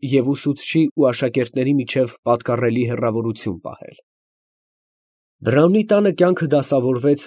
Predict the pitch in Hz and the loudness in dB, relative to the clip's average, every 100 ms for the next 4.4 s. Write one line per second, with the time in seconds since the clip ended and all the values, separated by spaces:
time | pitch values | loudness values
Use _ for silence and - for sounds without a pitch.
0 | - - 185 175 139 117 107 - 104 - | -12 -2 -2 0 -2 -2 -2 -2 -6 -6
1 | 113 101 87 - - - _ _ _ _ | -2 -2 -2 -8 -14 -20 _ _ _ _
2 | _ _ _ _ _ _ _ - 135 156 | _ _ _ _ _ _ _ -4 0 4
3 | 170 165 202 156 165 170 170 156 190 175 | 4 4 2 4 4 2 2 0 2 2
4 | 147 160 160 147 | 4 2 2 0